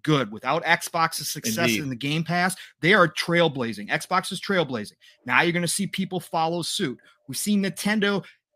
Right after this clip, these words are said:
Speaker 1: kinda dip their toes with that Sega Genesis subscription thing that they got going on, s-, you know, Nintendo thing they got going on.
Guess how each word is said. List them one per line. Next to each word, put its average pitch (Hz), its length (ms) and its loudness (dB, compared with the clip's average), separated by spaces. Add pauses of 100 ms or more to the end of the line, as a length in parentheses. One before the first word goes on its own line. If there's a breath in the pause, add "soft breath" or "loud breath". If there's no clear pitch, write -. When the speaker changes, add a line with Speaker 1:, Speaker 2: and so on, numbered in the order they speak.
Speaker 1:
kinda 302 360 0
dip 262 280 -6
their 302 180 -4
toes 269 400 4
with 269 140 -6
that 262 180 2
Sega 254 960 4 (300)
Genesis 240 560 0
subscription 240 680 -4
thing 233 220 4
that 226 160 0
they 226 100 4
got 214 280 2
going 214 280 2
on, 208 340 4
s-, - 220 -2
you 180 120 2
know, 175 100 2
Nintendo 180 560 0
thing 190 180 -2
they 185 120 2
got 180 120 0
going 175 200 -2
on. 165 100 0